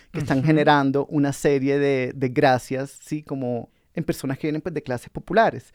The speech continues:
Speaker 1: Ese compromiso ético que, que, que se genera, digamos, pues, me parece clave también para, pues, para pensar nuestras propias historias, eh, sociales, políticas, porque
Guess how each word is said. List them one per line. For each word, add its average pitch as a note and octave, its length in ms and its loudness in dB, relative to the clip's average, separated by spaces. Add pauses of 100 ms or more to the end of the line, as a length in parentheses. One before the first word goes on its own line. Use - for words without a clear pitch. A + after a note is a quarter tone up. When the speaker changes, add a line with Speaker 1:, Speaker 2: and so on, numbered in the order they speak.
(240)
Speaker 1:
Ese F#3 300 2
compromiso D#3+ 560 -2
ético E3 420 -2
que, D3+ 320 -8
que, - 320 -6
que D3+ 100 -10
se - 160 -4
genera, C#3+ 760 2
digamos, C3 800 -6
pues, D3+ 120 -2
me D#3 80 2
parece C3 300 -4
clave E3+ 320 2
también D3+ 220 0
para, D#3+ 220 -4
pues, - 260 -8
para B2 200 -6
pensar E3+ 500 2
nuestras E3+ 280 -4
propias C#3+ 300 -4
historias, D3 720 -4 (420)
eh, B2 200 -6
sociales, E3 560 4
políticas, D#3+ 460 -2
porque A#2 580 -4